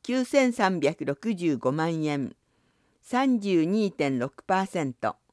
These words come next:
繰入金、六億一千四百五十五万円。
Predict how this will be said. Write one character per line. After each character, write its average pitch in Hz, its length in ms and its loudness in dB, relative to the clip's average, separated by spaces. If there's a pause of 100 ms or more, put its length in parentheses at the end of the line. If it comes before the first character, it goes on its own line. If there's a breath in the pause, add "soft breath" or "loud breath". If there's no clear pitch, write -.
(720)
繰 208 140 -4 (220)
入 226 160 6
金、 190 360 -4 (460)
六 196 360 2
億 196 300 -2
一 170 100 -4
千 254 380 0
四 220 200 2
百 160 300 -8
五 143 160 0
十 190 260 -2
五 139 160 -2
万 165 320 -2
円。 147 300 -2